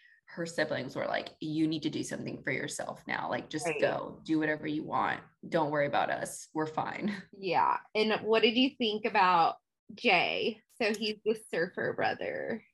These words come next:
Speaker 1: Yeah. I don't know. I don't, <sighs> I feel like we got more insight on Nina's character than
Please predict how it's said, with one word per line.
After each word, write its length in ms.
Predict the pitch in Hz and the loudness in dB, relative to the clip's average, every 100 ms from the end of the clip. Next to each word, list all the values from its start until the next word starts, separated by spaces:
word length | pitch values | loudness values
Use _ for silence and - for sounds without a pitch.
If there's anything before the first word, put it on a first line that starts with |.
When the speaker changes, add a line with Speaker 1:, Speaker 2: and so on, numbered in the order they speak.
| _ | _
Speaker 1:
Yeah. 840 | 208 208 226 240 233 226 226 233 233 226 _ _ _ - - | -8 -6 -2 2 4 6 4 2 -2 -8 _ _ _ -20 -12
I 100 | 247 | -6
don't 300 | 339 554 294 | -4 -2 -2
know. 480 | 175 175 196 175 151 - | -2 -2 0 0 0 0
I 120 | 196 | -2
don't, 220 | 277 - - | -2 -4 -8
<sighs> 760 | - - - - - - _ - | -10 -8 -10 -12 -16 -20 _ 2
I 140 | 233 | 4
feel 140 | 254 262 | 10 10
like 180 | 285 | 10
we 100 | 339 | 8
got 240 | 311 - 226 | 4 4 4
more 640 | 208 208 214 214 214 208 - | 2 2 2 4 4 4 0
insight 560 | 175 180 - 196 196 - - | -6 -6 2 2 2 -4 -2
on 420 | 185 175 170 165 156 - | 2 4 2 0 -4 -4
Nina's 520 | 165 165 170 185 214 | -4 0 4 2 2
character 600 | - 214 208 208 226 226 | 0 2 2 2 2 2
than 280 | 214 170 | 0 -4